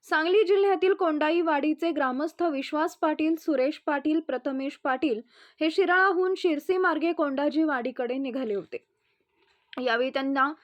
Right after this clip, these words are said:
शिरसी धामावडे या रस्त्यावर बाबासो मस्कर यांच्या घराजवळ मगर रस्त्यावरून जात असताना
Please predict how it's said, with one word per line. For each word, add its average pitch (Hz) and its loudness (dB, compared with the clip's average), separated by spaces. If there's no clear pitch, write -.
शिरसी 330 2
धामावडे 349 2
या 339 2
रस्त्यावर 311 0
बाबासो 294 0
मस्कर 302 -2
यांच्या 311 0
घराजवळ 269 0
मगर 311 2
रस्त्यावरून 349 2
जात 302 0
असताना 285 -2